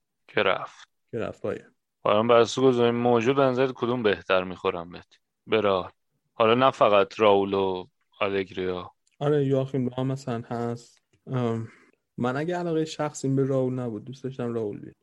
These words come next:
Speaker 1: هم.
Speaker 2: ولی
Speaker 1: ولی
Speaker 2: من
Speaker 1: اون خیلی ریسک داره.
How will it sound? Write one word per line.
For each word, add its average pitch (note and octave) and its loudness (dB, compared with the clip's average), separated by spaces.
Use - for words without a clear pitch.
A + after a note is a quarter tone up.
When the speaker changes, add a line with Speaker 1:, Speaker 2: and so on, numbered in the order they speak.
Speaker 1:
هم. G#2+ -6
Speaker 2:
ولی B2+ -2
Speaker 1:
ولی A2+ 4
Speaker 2:
من A#2+ 2
Speaker 1:
اون B2+ 4
خیلی C3+ 6
ریسک G#2+ 2
داره. F#2+ 2